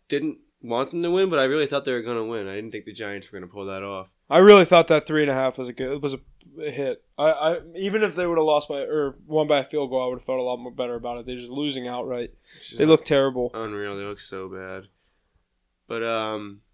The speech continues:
Speaker 1: yeah, I don't really think they're gonna bounce back very well here.
Speaker 2: I like Jets. If this goes to seven, I love Jets.
Speaker 1: Yeah, I really like the Jets here, too.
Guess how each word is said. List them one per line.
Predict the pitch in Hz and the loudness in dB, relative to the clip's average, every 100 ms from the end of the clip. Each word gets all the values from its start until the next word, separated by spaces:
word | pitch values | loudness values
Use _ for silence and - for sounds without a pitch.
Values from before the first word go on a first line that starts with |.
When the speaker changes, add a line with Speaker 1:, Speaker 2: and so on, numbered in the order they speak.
| - - | -20 -8
Speaker 1:
yeah, | 117 113 | -2 0
I | |
don't | 123 | 0
really | 127 117 | -2 -2
think | 113 | -6
they're | 104 | -8
gonna | 107 101 | -8 -4
bounce | 107 104 | -6 -6
back | - 113 107 _ _ - | -4 -4 -6 _ _ -6
very | 113 | -4
well | 110 110 | -2 -4
here. | 110 113 113 110 _ | -4 -4 -6 -6 _
Speaker 2:
I | 170 | 2
like | 190 254 | 4 6
Jets. | 208 147 143 - | 6 2 2 -4
If | 147 | -2
this | 185 226 | 0 4
goes | 302 233 | 4 4
to | |
seven, | 170 - 143 139 | 4 4 4 2
I | 135 | -2
love | 143 131 127 | 0 -2 -4
Jets. | 117 107 - | -8 -8 -8
Speaker 1:
Yeah, | - 104 98 98 _ - | -8 -8 -8 -10 _ -8
I | 117 | -6
really | 117 113 | -6 -8
like | 98 | -8
the | - | -12
Jets | 92 95 - | -12 -12 -12
here, | 95 95 | -14 -14
too. | 101 98 | -12 -12